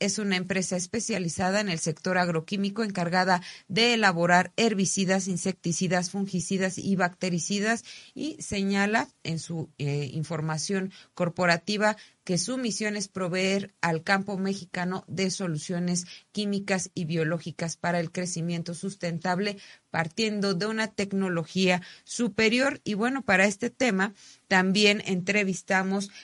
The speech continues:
a Jesús Ignacio Simón Zamora, presidente de la Asociación Mexicana de Productores de Bioinsumos,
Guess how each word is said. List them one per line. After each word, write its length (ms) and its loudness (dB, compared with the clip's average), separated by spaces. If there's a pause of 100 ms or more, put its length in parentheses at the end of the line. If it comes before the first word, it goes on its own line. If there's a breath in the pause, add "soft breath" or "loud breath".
a 160 -2
Jesús 420 -6
Ignacio 540 -2
Simón 400 -6
Zamora, 520 -2
presidente 540 -4
de 140 2
la 120 0
Asociación 640 -4 (280 loud breath)
Mexicana 600 -2
de 140 -2
Productores 720 -4
de 140 0
Bioinsumos, 720 -4